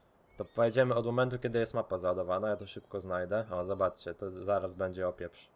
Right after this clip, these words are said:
Jeszcze chwila. Mm, to mi niepotrzebne. To nie jest jeszcze wcześniej?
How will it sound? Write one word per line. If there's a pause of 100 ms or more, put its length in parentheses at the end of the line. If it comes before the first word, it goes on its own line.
(380)
Jeszcze
chwila. (2000)
Mm, (120)
to
mi
niepotrzebne. (100)
To
nie
jest
jeszcze
wcześniej?